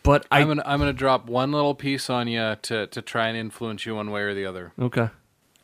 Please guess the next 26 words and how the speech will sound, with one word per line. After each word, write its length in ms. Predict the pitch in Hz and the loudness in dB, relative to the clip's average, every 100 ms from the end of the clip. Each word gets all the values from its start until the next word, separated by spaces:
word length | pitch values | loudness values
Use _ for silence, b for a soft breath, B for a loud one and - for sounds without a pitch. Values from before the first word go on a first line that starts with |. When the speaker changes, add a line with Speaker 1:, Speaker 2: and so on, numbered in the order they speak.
| b b b | b b b
Speaker 2:
Sisko 480 | - - - 120 107 | -12 -8 -6 -2 -2
was, 280 | 104 95 - - | -2 -4 -8 -8
was 280 | 98 92 - | -6 -6 -8
key 640 | - - 135 123 98 85 - _ | -10 -2 0 0 -2 -8 -16 _
in 260 | 101 98 92 | -8 -8 -6
the, 280 | 95 92 87 | -8 -6 -6
uh, 300 | 87 85 87 | -6 -8 -10
the 100 | 95 | -10
development 480 | 90 90 90 85 90 | -8 -4 -4 -4 -8
of 80 | 87 | -8
the 60 | |
Defiant 420 | 87 90 92 87 76 | -10 -8 -8 -8 -10
program. 500 | 90 87 90 90 104 _ _ _ _ _ _ _ - | -14 -12 -14 -14 -18 _ _ _ _ _ _ _ -2
Speaker 1:
Yeah. 600 | 127 127 135 139 151 160 - _ _ _ _ _ _ - | 4 8 10 10 8 6 0 _ _ _ _ _ _ -14
Speaker 2:
I 60 | |
mean, 240 | 98 101 90 | -8 -8 -4
that's, 380 | 107 110 - - | -2 -2 -2 -6
that's 360 | 110 110 - | -2 -2 -2
where 160 | 120 107 | 0 0
he 140 | 92 | -2
was. 340 | 98 107 107 90 | -2 -2 -2 -6
He 120 | 104 | -8
was 180 | 98 92 | -8 0
at 260 | 104 98 | 0 0
Utopia 540 | 101 104 104 98 101 95 | -6 -10 -6 -6 -6 -10
Planitia 640 | - 98 98 95 - 110 | -8 -10 -8 -10 -14 -16